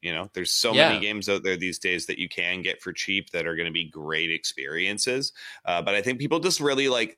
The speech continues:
Speaker 1: they just have the fomo so hard.
Speaker 2: Hard. Super hard. Yeah.
Speaker 1: Yeah, like,
Speaker 2: Like, I didn't
Speaker 1: really
Speaker 2: play
Speaker 1: hard.
Speaker 2: Guardians of the Galaxy when it first came out.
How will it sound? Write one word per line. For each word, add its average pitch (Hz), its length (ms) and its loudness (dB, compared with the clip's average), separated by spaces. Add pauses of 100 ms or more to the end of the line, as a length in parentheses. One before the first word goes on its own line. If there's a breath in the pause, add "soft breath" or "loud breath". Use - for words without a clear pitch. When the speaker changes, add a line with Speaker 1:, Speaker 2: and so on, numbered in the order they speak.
Speaker 1:
they 107 180 2
just 101 200 -4
have 117 260 -2
the 127 80 0
fomo 92 600 0
so 64 220 -4
hard. - 180 -10
Speaker 2:
Hard. 110 560 6
Super 143 440 0
hard. - 360 -4 (440)
Yeah. 190 220 10
Speaker 1:
Yeah, 98 340 2
like, 78 200 -4 (260)
Speaker 2:
Like, 131 140 8
I 113 140 10
didn't 233 180 8
Speaker 1:
really 226 120 12
Speaker 2:
play - 0 -
Speaker 1:
hard. 143 60 4 (140)
Speaker 2:
Guardians 135 240 8
of 131 60 2
the 127 60 6
Galaxy 113 420 4
when 113 120 2
it 92 120 -2
first 110 280 0
came 123 220 4
out. 123 360 8